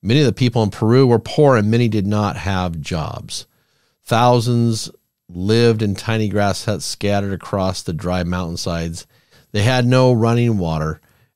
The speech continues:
and no electricity. Since there were so many in need, Hugo was thankful he had such a good job and looked forward to an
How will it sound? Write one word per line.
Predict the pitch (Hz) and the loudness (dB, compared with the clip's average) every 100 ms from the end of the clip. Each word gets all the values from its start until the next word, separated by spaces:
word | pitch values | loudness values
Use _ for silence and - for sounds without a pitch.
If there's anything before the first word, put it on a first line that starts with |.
| - | -10
and | 76 | -6
no | 87 95 | -2 0
electricity. | 98 92 - 82 - 64 64 - _ _ _ _ - | -2 -4 -8 -6 -6 -8 -10 -16 _ _ _ _ -20
Since | - - 120 - | -8 0 0 4
there | 143 | 4
were | 123 | 4
so | - 139 143 | 2 2 4
many | 143 139 139 139 | 4 4 2 0
in | - 110 120 117 117 107 _ | -2 -2 0 2 0 -4 _
need, | 80 101 101 87 67 65 | -10 -4 -2 0 -4 -8
Hugo | - - 139 110 85 | -8 0 2 2 -2
was | 71 78 - | -2 -6 -6
thankful | - 110 98 85 | -4 -2 -2 -6
he | 82 | -6
had | 80 71 | -6 -6
such | 117 104 | -6 -6
a | 73 | -6
good | 90 90 | -4 -4
job | 73 80 78 78 | -4 -4 -2 -4
and | 78 | -6
looked | 76 - | -10 -12
forward | - 92 85 78 | -6 -4 -4 -6
to | 85 | -8
an | 71 | -10